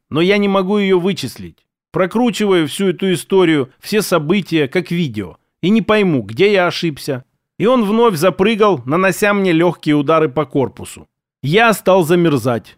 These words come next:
и стал раздражаться на Строганова. Он почему-то не был расстроен из-за Василия. Словом, я тоже принял стойку и стукнул его в плечо. Арсений издал радостный вопль,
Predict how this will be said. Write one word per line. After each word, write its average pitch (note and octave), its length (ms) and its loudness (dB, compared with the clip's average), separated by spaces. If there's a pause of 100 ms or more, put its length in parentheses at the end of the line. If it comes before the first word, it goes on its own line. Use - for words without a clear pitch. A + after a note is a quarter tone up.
и F3+ 140 0
стал A3+ 440 2
раздражаться F3+ 760 0
на F#3 140 2
Строганова. A2 720 -2 (140)
Он F#3+ 180 0
почему-то G#3+ 520 0
не G#3+ 180 2
был D3+ 200 2
расстроен F#3 560 2
из-за E3 360 -2
Василия. C3 680 -4 (220)
Словом, G#3+ 480 2
я G#3 120 2
тоже D3 280 0
принял E3+ 360 0
стойку F#3 640 0
и F#3+ 100 -4
стукнул F#3 480 -2
его D3+ 220 2
в B2+ 80 -6
плечо. C3+ 520 -6 (360)
Арсений G3 600 0
издал F3 320 2
радостный E3+ 480 0
вопль, F#3+ 500 0